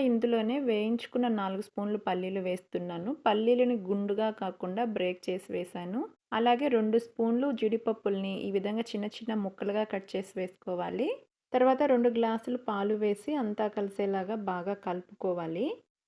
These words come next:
నేనిక్కడ కాచి చల్లార్చిన పాలని ఫ్రిడ్జ్‌లో పెట్టి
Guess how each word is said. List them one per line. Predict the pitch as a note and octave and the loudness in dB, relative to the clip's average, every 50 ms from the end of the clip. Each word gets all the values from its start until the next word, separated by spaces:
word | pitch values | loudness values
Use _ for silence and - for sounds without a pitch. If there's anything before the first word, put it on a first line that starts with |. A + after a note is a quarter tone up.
| _ _ _ _ _ _ _ _ _ _ _ _ _ _ _ _ _ - | _ _ _ _ _ _ _ _ _ _ _ _ _ _ _ _ _ 0
నేనిక్కడ | A#3+ B3+ C4 C4 C4 B3+ B3+ - B3 A#3+ C4+ | 4 6 6 6 6 4 2 0 0 0 0
కాచి | C4+ - B3+ A3+ G#3+ A3 - B3+ | 0 0 0 2 0 0 -2 -4
చల్లార్చిన | B3 - A#3 G3+ G3 G#3 G#3+ A3 A3 - A#3 A3+ A3+ | -2 -2 0 0 2 2 0 -2 -2 -2 -2 -2 -2
పాలని | - A3 G3+ F#3+ F#3+ G3 A3+ C#4 | 0 -2 -2 -2 -2 -2 -2 -4
ఫ్రిడ్జ్‌లో | C4+ - A3 G3+ F#3+ F#3 G3+ G#3+ G#3+ | -4 0 0 0 0 0 0 -2 -2
పెట్టి | G#3+ - G3 F#3 - - A#3+ | 0 0 -2 -2 -2 -4 -2